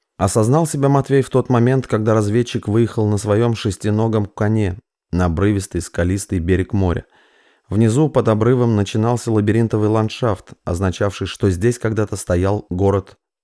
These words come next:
пауроподов, разумных многоножек. Узкие улицы города, похожие на ущелья, разъединяли массивы зданий с плоскими крышами,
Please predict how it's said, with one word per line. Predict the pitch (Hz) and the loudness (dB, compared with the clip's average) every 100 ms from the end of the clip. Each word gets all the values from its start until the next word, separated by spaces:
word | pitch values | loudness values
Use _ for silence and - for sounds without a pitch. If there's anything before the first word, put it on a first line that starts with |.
| - | -4
пауроподов, | 98 92 98 98 - 98 82 - _ _ _ _ _ | 0 2 2 -2 -2 -2 -2 -8 _ _ _ _ _
разумных | - 95 92 110 101 - - - | -2 0 2 2 0 -2 -10 -2
многоножек. | 95 95 107 101 85 82 - _ _ _ _ _ | 0 2 2 0 -2 -6 -14 _ _ _ _ _
Узкие | 110 101 - 101 - | -4 -4 -4 -6 0
улицы | 104 95 - | 0 0 -2
города, | 90 98 117 101 | -2 2 2 2
похожие | 92 - - 101 98 | -2 -4 -2 -2 0
на | 92 92 | 0 0
ущелья, | 90 - 110 104 98 - _ - | -4 -4 -4 -4 -6 -14 _ -4
разъединяли | 104 98 101 92 101 113 113 | -2 0 0 2 0 2 0
массивы | 104 95 - 101 104 | 0 -2 -4 -2 -2
зданий | 104 101 95 87 | 0 0 2 0
с | 82 | -4
плоскими | - 98 92 - 87 | -2 -2 -2 -4 -4
крышами, | - 104 - 101 | -2 -6 -2 -4